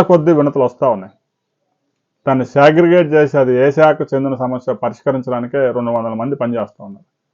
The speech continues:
ఇక లీగల్ ఇష్యూ ఉండి కోర్టులో వ్యవహారం ఉంటే కోర్టులో తేలే వరకు దాన్ని ఎలాంటి రెవెన్యూ అధికారులు కానీ మిగతా వాళ్ళు కూడా పరిష్కరించలేరు. కోర్టు వ్యవహారాలు ఉన్నవారు ముందుగా కోర్టులో పరిష్కారం చేసుకోండి. కోర్టులో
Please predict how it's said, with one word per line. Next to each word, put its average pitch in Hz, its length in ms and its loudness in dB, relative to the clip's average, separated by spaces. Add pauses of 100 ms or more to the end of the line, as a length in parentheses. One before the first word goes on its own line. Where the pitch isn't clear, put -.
(1300)
ఇక 160 80 2 (100)
లీగల్ 185 300 8
ఇష్యూ 170 260 2
ఉండి 156 220 0
కోర్టులో 147 320 4
వ్యవహారం 135 420 4
ఉంటే 131 180 -4 (540)
కోర్టులో 147 300 4 (100)
తేలే 139 340 4
వరకు 123 240 -4 (100)
దాన్ని 113 260 -4
ఎలాంటి 120 280 -2
రెవెన్యూ 123 320 -2
అధికారులు 110 400 -4
కానీ 117 180 -8
మిగతా 117 260 -8
వాళ్ళు 110 200 -6
కూడా 135 100 -8 (120)
పరిష్కరించలేరు. - 680 -6 (960)
కోర్టు 151 260 0
వ్యవహారాలు 143 480 4
ఉన్నవారు 143 340 2
ముందుగా 139 320 2
కోర్టులో 127 340 0
పరిష్కారం 131 420 -2
చేసుకోండి. 139 380 -2 (720)
కోర్టులో 165 240 0